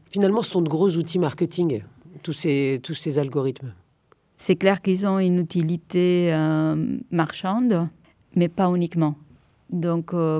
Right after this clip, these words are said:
Speaker 2: comment les journalistes peuvent, euh, au milieu de ça, continuer à faire, euh,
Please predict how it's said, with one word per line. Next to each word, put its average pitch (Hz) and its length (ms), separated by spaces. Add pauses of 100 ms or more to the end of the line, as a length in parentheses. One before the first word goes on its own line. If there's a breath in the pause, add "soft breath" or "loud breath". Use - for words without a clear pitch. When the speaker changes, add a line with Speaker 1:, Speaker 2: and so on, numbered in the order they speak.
Speaker 2:
comment 180 680
les 170 160
journalistes 165 760
peuvent, 185 440
euh, 170 240 (1040)
au 202 100
milieu 180 300
de 160 140
ça, 185 360 (320 loud breath)
continuer 175 480
à 160 120
faire, 170 520
euh, 156 300